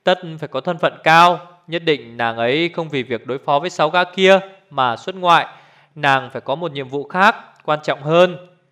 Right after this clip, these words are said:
Hồ Thiết Hoa tiếp: "Xem đó đủ biết Cung Nam Yến rời Xuân Cốc là để đối phó với Lưu Hương rồi, song tại sao họ biết là Lưu Hương đã đến đây?"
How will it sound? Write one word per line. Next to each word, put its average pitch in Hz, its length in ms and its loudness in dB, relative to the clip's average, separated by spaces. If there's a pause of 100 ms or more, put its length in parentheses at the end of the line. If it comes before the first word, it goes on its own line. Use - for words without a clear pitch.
(100)
Hồ 131 320 -6
Thiết 151 120 -12
Hoa 165 200 0
tiếp: 185 280 0 (760)
"Xem 151 280 -4
đó 151 340 6
đủ 139 160 -6
biết 160 260 0 (560)
Cung 165 160 -6
Nam 156 180 0
Yến 151 220 -4
rời 151 280 2
Xuân 156 180 -12
Cốc 208 400 2 (260)
là 160 120 0
để 127 140 0
đối 127 140 -4
phó 165 200 2
với 190 120 -4
Lưu 202 160 0
Hương 190 220 0
rồi, 147 440 2 (320)
song 160 320 -2
tại 135 120 -4
sao 160 280 4
họ 156 140 -2
biết 185 240 0
là 170 260 -4
Lưu 147 200 -4
Hương 175 160 -4
đã 175 80 -4
đến 170 180 -2
đây?" 190 480 4